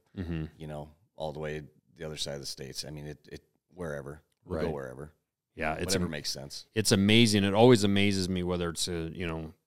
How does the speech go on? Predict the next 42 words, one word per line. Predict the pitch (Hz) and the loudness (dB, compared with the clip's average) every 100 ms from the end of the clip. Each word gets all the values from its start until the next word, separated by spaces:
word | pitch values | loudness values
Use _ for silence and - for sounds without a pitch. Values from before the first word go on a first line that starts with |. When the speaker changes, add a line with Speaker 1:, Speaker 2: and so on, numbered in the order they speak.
| _ | _
Speaker 1:
the | 85 82 | -10 -10
contestants | - 87 - 98 - 107 95 - | -8 -8 -2 0 0 0 0 -2
or, | 82 80 80 | -4 -4 -6
or | |
you | 80 87 | -6 -6
guys, | 87 80 78 | -6 -6 -6
just | - 85 - - | -8 -6 -6 -6
the, | 80 76 - | -8 -8 -10
the | - | -2
schedule, | - - 80 80 78 78 _ _ | -2 0 -6 -6 -8 -8 _ _
you | 85 | -12
know, | 78 | -10
the | 78 | -12
pace | - 92 82 - | -10 -8 -4 -4
that | - 80 78 _ _ _ _ _ _ | -4 -6 -10 _ _ _ _ _ _
everybody | 92 82 82 82 | -10 -8 -6 -6
has | 82 - | -6 -10
to | - | -10
keep | - 80 | -10 -8
up. | 85 78 | -6 -6
It's | 78 - | -8 -8
unbelievable, | 82 76 78 78 76 - 76 80 | -8 -8 -10 -10 -12 -10 -10 -8
you | 87 | -6
know, | 82 | -6
and | 80 | -4
then | 85 80 78 | -4 -4 -6
to | 92 | -2
be | 95 | 0
able | 87 82 | 2 0
to | 85 | -4
recover, | 82 80 - 92 85 80 78 _ _ - | -4 -6 -2 -2 0 -4 -6 _ _ -12
you | 82 | -10
know, | 78 | -6
their | 80 | -6
bodies | 76 90 92 87 | 0 2 2 0
recover, | 87 - 92 92 | -4 -4 -2 -2
but | 87 | -2
also | 85 80 90 | -2 -2 -4
the | 82 80 | -6 -6
animals | 82 85 80 82 | -8 -8 -8 -10
recover | 80 - 82 82 78 | -12 -8 -8 -6 -8
and | 76 | -10